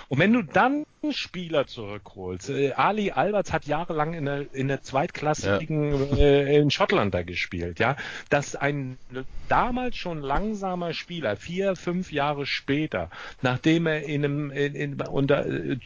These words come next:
Speaker 1: ich will, will, will den, will Glasgowern gar nicht zu nahe treten, aber,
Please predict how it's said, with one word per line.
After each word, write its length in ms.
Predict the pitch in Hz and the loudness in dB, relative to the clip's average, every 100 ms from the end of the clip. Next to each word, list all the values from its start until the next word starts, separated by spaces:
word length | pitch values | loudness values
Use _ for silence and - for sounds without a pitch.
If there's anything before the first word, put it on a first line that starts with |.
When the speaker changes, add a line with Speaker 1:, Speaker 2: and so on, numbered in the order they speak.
| - | 0
Speaker 1:
ich 300 | 143 131 131 | 4 4 6
will, 260 | 147 165 156 | 6 6 6
will, 400 | 123 147 143 147 | 6 6 6 6
will 140 | 135 139 | 6 6
den, 340 | 135 139 123 123 | 6 4 2 2
will 120 | 123 | 2
Glasgowern 580 | 127 139 151 170 147 135 | 4 4 4 2 2 2
gar 180 | 135 143 | 2 2
nicht 140 | 139 | 2
zu 140 | - 131 | 2 4
nahe 200 | 135 139 | 4 4
treten, 300 | 135 135 135 | 4 4 4
aber, 220 | 123 | 2